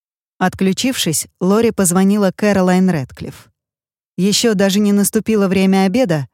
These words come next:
значит, Кендра сейчас на работе, а дети в школе. Вот и хорошо. Лори как раз хотелось поговорить с Кэролайн наедине. Няня взяла трубку после двух гудков. В ее голосе послышалась настороженность, когда Лори объяснила,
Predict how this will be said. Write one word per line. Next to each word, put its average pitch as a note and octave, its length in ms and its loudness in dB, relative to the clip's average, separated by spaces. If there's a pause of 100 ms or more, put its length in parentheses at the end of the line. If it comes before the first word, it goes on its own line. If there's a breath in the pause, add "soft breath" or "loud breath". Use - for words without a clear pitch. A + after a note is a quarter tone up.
(120)
значит, F#3+ 440 -2
Кендра G#3+ 380 -2
сейчас G3+ 420 -2
на G3+ 100 0
работе, A3 460 -2
а D3 120 -4
дети G#3 260 -2
в - 80 -8
школе. C#3 420 -8 (800)
Вот C#4 240 -2
и B3+ 40 2
хорошо. D#3 560 -6 (380)
Лори G3 320 2
как F#3+ 220 -2
раз A3 240 0
хотелось G3 480 -2
поговорить E3+ 480 0
с - 100 -8
Кэролайн F#3 560 0 (140)
наедине. G3 680 0 (1000)
Няня F3+ 340 2
взяла E3+ 320 0
трубку G#3 380 -4
после F3+ 360 -2
двух E3 300 -2
гудков. D#3 540 -6 (840)
В F3 60 -2
ее F3+ 320 2
голосе G3+ 400 0
послышалась F#3+ 680 0
настороженность, F#3+ 1080 -2
когда E3 320 -2
Лори G#3+ 280 0
объяснила, D3 680 -2